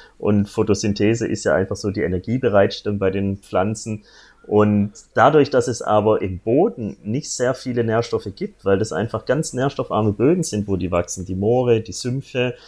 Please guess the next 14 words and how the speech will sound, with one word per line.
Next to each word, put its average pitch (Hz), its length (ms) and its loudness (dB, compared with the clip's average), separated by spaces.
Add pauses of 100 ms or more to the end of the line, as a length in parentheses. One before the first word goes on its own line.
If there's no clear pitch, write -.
(280)
haben 139 400 4
die 123 160 -2
über 131 360 0
die 117 400 -2
Evolution, 113 680 0
über 110 180 -2
viele 135 320 -4
Millionen 110 400 2
Jahre 107 320 4
eben 98 180 -2
diese 101 200 -4
verschiedenen 107 520 -2
Fangstrategien 104 920 -2
entwickelt, 113 540 0